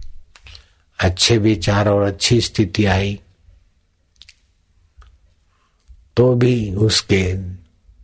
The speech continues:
अधिष्ठान का ज्ञान, स्मृति, वो अच्छी स्थिति को लंबा करेगी, और स्थिति बदली तो भी परम स्थिति के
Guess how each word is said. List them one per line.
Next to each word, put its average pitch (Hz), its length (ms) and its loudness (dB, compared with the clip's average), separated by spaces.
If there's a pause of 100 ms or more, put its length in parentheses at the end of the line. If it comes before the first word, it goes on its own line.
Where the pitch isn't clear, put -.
(960)
अधिष्ठान 101 840 0
का 95 240 -2
ज्ञान, 87 600 0 (580)
स्मृति, 92 840 -2 (1080)
वो 92 100 -2
अच्छी 92 320 0
स्थिति 101 400 -2
को 95 180 0
लंबा 92 400 2
करेगी, 104 600 -4 (680)
और 92 140 2
स्थिति 101 400 0
बदली 95 400 2
तो 101 200 0
भी 87 400 -4 (460)
परम 110 320 2
स्थिति 95 440 -2
के 85 280 -4